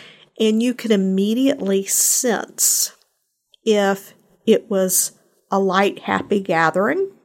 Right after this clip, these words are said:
or if there was something really off in the room. And that's because we pick up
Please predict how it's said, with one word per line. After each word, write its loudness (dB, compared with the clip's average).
or 0
if -2
there 2
was 0
something 0
really 2
off 0
in 2
the 0
room. 2
And 2
that's 0
because 0
we 2
pick -2
up -2